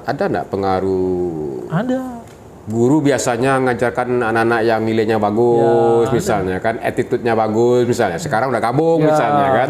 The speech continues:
Speaker 2: ya.
Speaker 1: Gimana?
Speaker 2: Jadi begini.
Speaker 1: Iya.
Speaker 2: Eh, dengan sistem ini ada dampak nih. Contoh, maaf
Speaker 1: Nah.
Speaker 2: ya, S M A enam belas sekarang, S M A enam belas di Simbang Akhirat itu, sekarang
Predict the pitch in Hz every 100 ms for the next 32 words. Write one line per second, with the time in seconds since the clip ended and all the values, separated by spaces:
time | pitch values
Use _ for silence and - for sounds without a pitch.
0 | 131 139 127 123 - - - - - -
1 | - - 104 139 110 82 - - 151 202
2 | 175 196 185 143 110 92 82 - - -
3 | - - - - - 170 170 170 170 160
4 | 156 180 185 180 190 175 - 180 175 180
5 | 180 180 180 180 185 185 170 233 247 240
6 | - - - 156 156 156 156 160 143 120
7 | 135 156 151 190 165 143 170 165 131 -
8 | - 165 160 196 185 175 165 165 165 220
9 | 156 165 214 - 147 156 151 147 147 147
10 | 147 - 147 147 131 139 143 214 147 160
11 | - - - - - 165